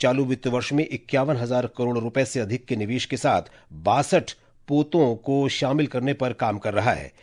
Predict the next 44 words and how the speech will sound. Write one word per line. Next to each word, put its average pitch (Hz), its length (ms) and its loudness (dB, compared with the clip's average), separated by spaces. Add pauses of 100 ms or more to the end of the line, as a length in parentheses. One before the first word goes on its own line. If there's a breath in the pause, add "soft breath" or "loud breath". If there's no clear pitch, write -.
(300 soft breath)
कल 123 380 0 (280 loud breath)
होर्मुज 165 440 2 (320)
जल 117 440 0
डमरू 135 380 0
मध्य 131 300 0
के 135 180 -2
संबंध 127 360 -2
में 139 180 2
नई 120 160 0
दिल्ली 120 260 -2
में 139 180 2 (100)
अंतर 117 260 -4
मंत्रालयी 117 540 -2
समीक्षा 113 380 -4
बैठक 104 340 -6
में 139 140 -2
श्री 113 240 -6
सोनोवाल 110 440 -2
ने 135 260 0 (300 loud breath)
देश 143 300 2
की 165 320 -2 (220 loud breath)
नौवहन 135 460 4
क्षमता 135 380 0
को 135 140 -4
मजबूत 117 360 -2
करने 117 220 -2
पर 110 140 -4
बल 107 160 -4
दिया। 123 300 -2 (760 soft breath)
श्री 139 220 2
सोनोवाल 127 400 0
ने 139 100 0
स्पष्ट - 340 -2
किया 139 240 0
कि 139 320 0
भारतीय 120 560 0
नाविकों 117 380 -2
की 127 120 -4
सुरक्षा 127 420 -2
सरकार 117 400 -2
की 117 120 -6
सर्वोच्च 117 420 -4
प्राथमिकता 123 540 -4
है। - 260 -12